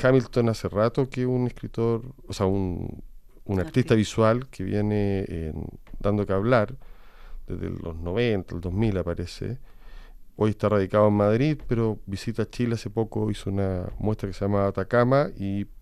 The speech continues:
Speaker 1: Proyecto Colchane es del dos mil nueve, una investigación que está, eh,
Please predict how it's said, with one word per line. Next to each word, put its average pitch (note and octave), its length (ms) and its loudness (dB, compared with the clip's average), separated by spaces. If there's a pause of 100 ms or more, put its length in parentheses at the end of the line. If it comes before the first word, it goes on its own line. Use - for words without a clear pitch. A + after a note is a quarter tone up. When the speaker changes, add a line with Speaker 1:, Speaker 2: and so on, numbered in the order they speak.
(120)
Speaker 1:
Proyecto G#2+ 440 -2
Colchane A#2+ 640 2
es - 180 -4
del G#2 160 -4
dos F#2+ 120 -4
mil G#2 240 2
nueve, A#2+ 420 6 (440)
una G#2 160 4
investigación G2 760 0
que - 100 -16
está, G#2+ 580 0 (1040)
eh, E2+ 280 -4